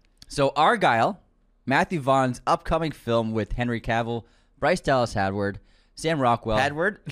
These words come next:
Speaker 1: <laughs> Bryce Dallas Howard, <laughs> Sam Rockwell,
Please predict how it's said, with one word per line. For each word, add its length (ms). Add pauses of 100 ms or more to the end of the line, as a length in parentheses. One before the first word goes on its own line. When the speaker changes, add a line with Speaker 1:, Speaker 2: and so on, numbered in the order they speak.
(280)
Speaker 1:
<laughs> 520
Bryce 260
Dallas 320
Howard, 500 (140)
<laughs> 120
Sam 240
Rockwell, 500